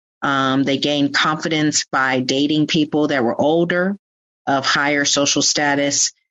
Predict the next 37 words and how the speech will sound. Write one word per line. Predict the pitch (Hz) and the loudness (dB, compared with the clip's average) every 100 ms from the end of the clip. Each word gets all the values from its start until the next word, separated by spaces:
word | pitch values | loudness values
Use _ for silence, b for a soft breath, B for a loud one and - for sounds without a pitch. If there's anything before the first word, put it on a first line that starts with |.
| _ _ | _ _
and, | 151 147 143 143 143 139 - | -4 0 0 0 2 0 0
um, | 147 143 139 143 135 - | -2 0 0 0 -2 -2
and | 156 156 | 0 2
these | 208 233 | 2 2
were | 262 | 0
people | 247 202 190 208 | 0 -2 0 0
that | 165 151 156 | 0 0 0
had | - 202 185 | -2 -2 0
been | 127 131 127 | 0 0 0
trafficked. | - 131 120 - - - _ - | -2 -2 -2 -4 -6 -14 _ -2
These | 151 156 | 0 0
four | - 151 | 0 0
individuals | 151 151 147 131 123 127 | 0 0 -2 0 0 0
had | 127 127 | -2 -2
been | 123 | -2
trafficked. | 127 123 120 120 | -2 -2 -2 -2
And | 143 | 0
so | 143 147 | 0 0
they, | 151 151 B B B - | 0 -2 B B B -2
they | 170 165 | -2 0
noticed | 180 175 240 269 - | 0 2 2 0 -2
this, | 180 175 - | -4 -4 -6
this | 170 160 151 - | -2 0 0 -2
trend | - - 208 120 82 - - _ _ _ | -2 0 0 2 0 -2 -8 _ _ _
amongst | - 151 147 151 147 - | -2 2 2 2 0 0
these | 160 147 | 0 0
four | - 143 139 139 | 2 2 2 0
girls. | 151 143 131 127 131 - B - | 0 0 0 0 -2 -6 B -6
Now, | 180 170 165 | 0 2 2
this | 185 190 | 0 0
isn't | 185 175 160 | 0 0 0
scientifically, | 170 151 151 151 147 151 147 151 | 0 0 0 0 0 -2 0 0
I | 143 | 2
mean, | 143 | 2
it's | 143 - | 0 0
four | 165 156 | 0 0
individuals, | 147 143 127 123 127 127 139 | 2 0 0 0 0 0 -2